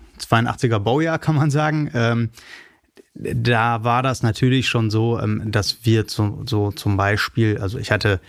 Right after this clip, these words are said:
hab ich ja eben schon mal gesagt, eine, ähm, hab eine deutsche Mami, <laughs> einen türkischen oder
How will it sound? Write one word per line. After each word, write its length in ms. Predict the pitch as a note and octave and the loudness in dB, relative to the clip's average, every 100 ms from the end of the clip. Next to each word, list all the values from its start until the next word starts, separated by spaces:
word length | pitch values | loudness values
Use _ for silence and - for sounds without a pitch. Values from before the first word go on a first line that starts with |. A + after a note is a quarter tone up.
| - _ | -20 _
hab 140 | - G2+ | -2 2
ich 60 | |
ja 80 | G#2 | 4
eben 140 | G#2 G#2 | 4 2
schon 140 | A#2 | 2
mal 80 | G#2 | 2
gesagt, 260 | G2+ G2 A2+ | 0 0 2
eine, 200 | G2+ G2+ | 0 -2
ähm, 280 | A2 G2+ F2+ | -4 -4 -2
hab 220 | A2+ - | -2 0
eine 180 | G#2 G2 | 0 0
deutsche 340 | F#2+ G#2+ - G2 | 0 -2 -2 -2
Mami, 360 | A#2+ D#3+ D3 | 0 2 2
<laughs> 40 | G#2+ | 2
einen 200 | A#2+ - | -2 -2
türkischen 520 | - A2+ - A2 G#2 | -2 0 0 0 0
oder 320 | G#2 F#2+ F#2+ | -2 -4 -4